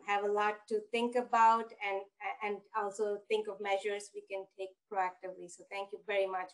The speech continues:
for the wonderful presentations. Um, we have a couple of questions from the audience. I know, um, some of the questions were already addressed, but there's one for Doctor Adams, um,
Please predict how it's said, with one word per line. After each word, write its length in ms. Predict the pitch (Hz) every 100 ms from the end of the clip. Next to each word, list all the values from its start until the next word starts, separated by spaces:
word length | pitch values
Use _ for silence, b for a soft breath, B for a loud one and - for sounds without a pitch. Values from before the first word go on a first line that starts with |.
| -
for 100 | 190 196
the 80 | 196
wonderful 400 | 190 190 226 226
presentations. 720 | 214 185 185 180 - - - - _ _ _ _ _ _
Um, 360 | 214 208 208 - -
we 140 | 247 254
have 200 | 302 359
a 140 | - -
couple 220 | 262 285
of 180 | 269 -
questions 460 | 247 226 - 226 226
from 200 | 220 208
the 100 | 233
audience. 520 | 185 185 190 202 240
I 120 | 240
know, 360 | 202 220 226 233 208
um, 180 | 202 208
some 180 | 220 214
of 80 |
the 60 | 214
questions 420 | 214 208 214 190
were 180 | 196 190
already 400 | 196 196 185 190 - -
addressed, 420 | 226 247 247 240 b b _ _ _ -
but 260 | 214 -
there's 260 | 226 226 220
one 560 | 202 226 240 247 247 -
for 120 | 220
Doctor 420 | 202 202 196 214 - 202
Adams, 640 | 185 185 185 233 277 - _ _ _ _ _ _ -
um, 640 | 196 196 196 202 208